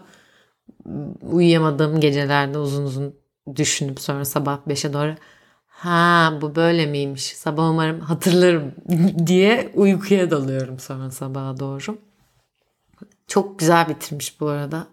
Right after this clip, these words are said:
"Anlam veremediğim kuyudan arkamda desteğini hissettiğim insanlarla hep beraber çıkacağım." Yani beraberlik duygusu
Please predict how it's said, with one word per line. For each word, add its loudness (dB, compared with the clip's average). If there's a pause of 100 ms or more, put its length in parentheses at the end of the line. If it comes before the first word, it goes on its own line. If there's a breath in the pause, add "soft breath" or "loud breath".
(1000 soft breath)
"Anlam 4
veremediğim 4
kuyudan -2
arkamda 0
desteğini 2
hissettiğim -4
insanlarla -2
hep -2
beraber -4
çıkacağım." -6 (1600 soft breath)
Yani 0
beraberlik 4 (420)
duygusu 0